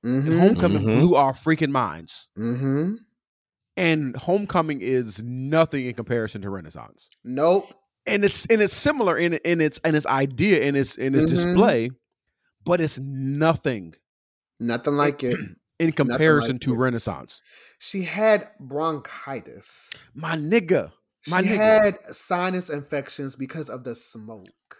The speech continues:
Speaker 3: She was
Speaker 1: Bro.
Speaker 3: recovering
Speaker 2: Like,
Speaker 3: from a full, a
Speaker 2: like,
Speaker 3: whole
Speaker 2: a,
Speaker 3: surgery.
Speaker 2: a, a,
Speaker 1: A
Speaker 2: a
Speaker 1: whole
Speaker 2: knee
Speaker 1: surgery.
Speaker 2: surgery.
Speaker 1: Um, in a month. In a month. And, and my note for that was sing through it.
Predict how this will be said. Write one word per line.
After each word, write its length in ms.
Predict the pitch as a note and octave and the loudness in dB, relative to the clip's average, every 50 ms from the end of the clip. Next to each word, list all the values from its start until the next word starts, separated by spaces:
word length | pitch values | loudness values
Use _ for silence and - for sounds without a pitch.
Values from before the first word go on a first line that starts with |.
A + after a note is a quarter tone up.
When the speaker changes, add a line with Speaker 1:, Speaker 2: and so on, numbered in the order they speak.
| _ _ _ | _ _ _
Speaker 3:
She 220 | - - - - F#3+ | -6 -4 -4 -2 -2
was 160 | E3+ F3+ D3 | -2 0 2
Speaker 1:
Bro. 180 | D3 E3+ D3 A#2 | 4 4 4 2
Speaker 3:
recovering 340 | G#2+ - A#3 A#3 A3 F3+ E3 | 2 -2 -4 -2 -2 0 2
Speaker 2:
Like, 140 | F3 F3 E3+ | 4 4 2
Speaker 3:
from 120 | D3 A#2+ | 2 2
a 140 | A#2 G#2+ - - | -2 -4 -4 -4
full, 160 | G3+ A3 G3+ F3+ | 0 4 4 6
a 60 | B2+ | 6
Speaker 2:
like, 100 | C3 C3+ | 4 4
Speaker 3:
whole 180 | A#2 G3 G3+ F#3+ | 4 2 2 2
Speaker 2:
a, 20 | E3 | 0
Speaker 3:
surgery. 320 | - - C4+ D#4+ F#3+ E3 | -2 -4 -4 -2 -4 -4
Speaker 2:
a, 60 | E3 D#3+ | -4 -4
a, 240 | D3 - D3+ E3 | -4 -2 -2 -2
Speaker 1:
A 20 | D#3+ - G#3 | 0 0 0
Speaker 2:
a 60 | - - | 0 2
Speaker 1:
whole 180 | A3 A#3+ B3 | 4 4 4
Speaker 2:
knee 80 | A#3 E3 | 4 4
Speaker 1:
surgery. 440 | E3 A#3 C4 D#4 - - D3 C3 A2+ | 4 4 2 2 2 -2 -4 -4 -4
Speaker 2:
surgery. 240 | G2 - - - - | -6 -10 -12 -8 0
Speaker 1:
Um, 240 | G#3 G#3 G3 F3+ F3+ - - | 0 0 0 0 -4 -2 -2
in 100 | A3+ G#3+ | 0 0
a 40 | F3 | 0
month. 500 | D#3+ F3 G#3 A#3 E3 A#2+ A2 - - A#2+ A#2 _ _ _ _ | -4 -6 -6 -6 -6 -6 -8 -14 -20 -20 -20 _ _ _ _
In 100 | D#3 D#3 | -4 -4
a 40 | D#3 | -2
month. 320 | F3+ G3 D#3+ A#2 - _ _ _ _ _ _ _ _ _ _ - | -2 -2 -4 -4 -6 _ _ _ _ _ _ _ _ _ _ 2
And, 180 | F3 D#3 D3+ - _ | 2 2 2 0 _
and 120 | C3 C3+ | -2 0
my 120 | C#3+ C#3+ D#3 | 2 2 2
note 260 | D#3+ D#3+ D#3 - - | 4 4 2 2 2
for 100 | - C3+ | -2 0
that 180 | C#3 C#3+ - B2 | 2 2 2 2
was 260 | B2+ B2+ A#2+ A#2 - | 0 0 0 0 -2
sing 360 | - - - - E3+ D#3+ D3+ | -6 -4 2 2 2 2 2
through 260 | C3 - E3 C#3 G2 | 0 0 0 0 0
it. 80 | D#2+ | -2